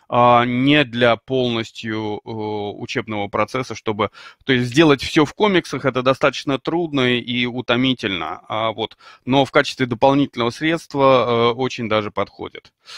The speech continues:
Демонстрация. Это огромный м, пласт учебного видео, который позволяет, а, ну, например, демонстрировать опыты, демонстрировать какие-то процессы,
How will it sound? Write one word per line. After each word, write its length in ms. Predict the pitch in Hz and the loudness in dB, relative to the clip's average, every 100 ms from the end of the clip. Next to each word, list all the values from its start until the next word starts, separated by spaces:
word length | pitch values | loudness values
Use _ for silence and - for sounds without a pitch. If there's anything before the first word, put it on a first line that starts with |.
| - - | -20 -6
Демонстрация. 760 | 143 151 160 - 170 127 - 117 | 2 4 4 4 4 4 0 -6
Это 200 | 123 135 | 4 4
огромный 640 | 127 143 170 170 143 131 - _ | 4 0 2 2 0 -2 -6 _
м, 300 | 131 123 120 - | -8 -6 -8 -8
пласт 540 | 127 131 135 127 - - | 0 4 6 4 0 -14
учебного 640 | 135 - 139 120 120 120 | -16 -6 -4 -2 -2 -2
видео, 520 | 117 147 175 165 160 147 | -4 -8 -4 0 0 0
который 440 | 120 - 127 120 | -2 0 -2 -2
позволяет, 840 | 120 110 117 123 127 120 113 - _ - - _ | -4 -2 0 4 6 6 4 0 _ -20 -20 _
а, 480 | 120 120 117 117 - | 4 6 8 6 4
ну, 260 | 123 131 139 | -2 -2 0
например, 420 | 120 123 120 113 | 0 0 0 -2
демонстрировать 800 | 120 123 117 131 120 107 107 - | -2 -4 -4 -4 -4 -4 -6 -6
опыты, 640 | 175 196 185 175 170 160 147 | -2 -2 0 0 2 2 0
демонстрировать 1200 | 117 113 110 - 135 135 131 123 117 117 - - | -2 -2 -4 -4 -4 0 2 2 2 0 -2 -4
какие-то 440 | 101 - 117 113 | -4 -2 -6 -6
процессы, 960 | - 110 - - 160 165 - 156 156 | 0 0 0 0 2 0 -2 0 2